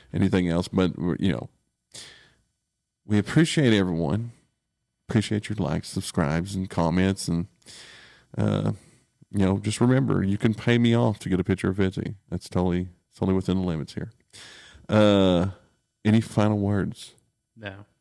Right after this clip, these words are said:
Speaker 1: <laughs> Are you done with this? 'Cause we've done this a few times. <laughs>
Speaker 2: That's why I know I'm, like, I just,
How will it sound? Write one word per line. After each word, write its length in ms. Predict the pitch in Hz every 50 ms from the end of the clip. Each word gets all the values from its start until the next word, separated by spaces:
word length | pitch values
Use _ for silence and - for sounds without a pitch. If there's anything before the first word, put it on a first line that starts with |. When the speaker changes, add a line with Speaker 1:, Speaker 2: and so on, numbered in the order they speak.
| _ _ _ _ _
Speaker 1:
<laughs> 1160 | 107 - - - - - - _ _ _ _ _ _ _ _ _ _ _ _ - - - - -
Are 100 | 110 110
you 160 | 104 113 120
done 340 | 110 95 110 104 101 101 104
with 120 | 107 104
this? 240 | 110 110 113 110 - - - 95 90 -
'Cause 180 | - - - 127
we've 220 | 135 156 143 127
done 200 | 95 120 113 110
this 180 | 107 107 - 90
a 40 |
few 180 | 80 95 95 87
times. 340 | - 90 110 - _ - 135 139 - _ _ - - _ _ _
<laughs> 480 | _ _ _ _ - - _ _ _ -
Speaker 2:
That's 160 | - 170 220
why 140 | 180 131 123
I 40 |
know 140 | 123 131 131
I'm, 260 | 123 117 110 110 107
like, 240 | 110 110 110 107 98
I 80 | 104 110
just, 220 | 117 110 - -